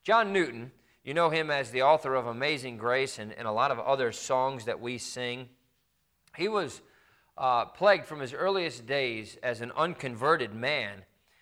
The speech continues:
uh, with a very treacherous memory.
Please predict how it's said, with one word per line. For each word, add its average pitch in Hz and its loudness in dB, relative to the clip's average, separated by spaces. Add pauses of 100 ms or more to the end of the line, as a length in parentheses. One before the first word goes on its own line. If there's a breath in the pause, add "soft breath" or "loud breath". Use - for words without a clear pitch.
(180)
uh, 113 -2
with 123 -4
a 120 -4
very 156 2
treacherous - -2
memory. 123 -4